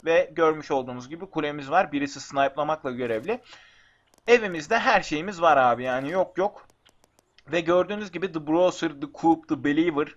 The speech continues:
e, daha sonra The Killer ve The Take Master karakterlerini açtım. Bundan sonraki Breakdown D L C'lerinde o karakterlerle oynayabileceğiz artık. Random bir karakter vermeyecek. Bu oynadığım karakter de yanılmıyorsam The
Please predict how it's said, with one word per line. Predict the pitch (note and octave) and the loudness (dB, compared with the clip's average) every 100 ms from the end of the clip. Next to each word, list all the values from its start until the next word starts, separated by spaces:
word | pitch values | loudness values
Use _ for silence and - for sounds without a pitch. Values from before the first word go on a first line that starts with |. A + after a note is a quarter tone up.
| _ _ _ _ | _ _ _ _
e, | B2 B2 B2+ B2+ | -2 0 0 0
daha | C#3+ F3+ | 2 2
sonra | E3+ C#3+ C#3+ E3+ _ _ D3 | 0 0 0 -2 _ _ -10
The | D#3 | -10
Killer | - A3 F#3+ F3 G3 | -4 -4 0 -2 -2
ve | D#3 D#3+ D3 | 0 0 2
The | E3 E3+ | -2 -2
Take | - G3 G3 | -4 -4 -2
Master | E3 C#3+ - E3 | -4 -4 -6 2
karakterlerini | E3+ D3+ D3+ D#3 C#3+ B2+ C#3+ G3+ | 6 6 6 2 2 2 0 0
açtım. | - D3+ - - G#3 | 4 4 4 -2 -4
Bundan | D#3+ F3+ F#3+ | -4 0 0
sonraki | F3+ D#3 C#3 C#3+ | 2 -2 -4 -2
Breakdown | D3 E3+ - D#3+ D3 | 0 0 2 2 2
D | C#3 | 0
L | C3 | 0
C'lerinde | - C3 B2 B2 C#3+ G#3+ A#3 - - - | 0 -6 -4 -6 -2 -2 -4 -10 -20 -4
o | A3+ A#3+ | 0 6
karakterlerle | G#3+ F3 D#3 E3 D3 D#3 G3 A#3+ | 8 8 6 4 4 4 0 0
oynayabileceğiz | F#3 F3 E3+ E3 F3+ F3 D#3 C3+ | 0 -2 -2 -4 -4 -4 -2 2
artık. | B2+ - - | 2 2 0
Random | E3+ E3 D3 C3+ | 2 4 2 -4
bir | C3 | 2
karakter | D3 C3+ A#2+ B2+ B2+ | 6 6 4 2 6
vermeyecek. | F3+ G3+ F#3+ F#3 G#3 | 6 6 2 -4 -4
Bu | G#3 G3+ | 0 4
oynadığım | F#3 E3+ C#3 C3+ C3+ | 6 4 -2 -4 0
karakter | F#3 D3+ B2+ C#3 C3+ | 4 4 4 2 2
de | G3 | 2
yanılmıyorsam | E3+ E3 C#3+ C3 D#3+ G#3 | -2 -4 -6 -4 -2 -2
The | G#3 | -4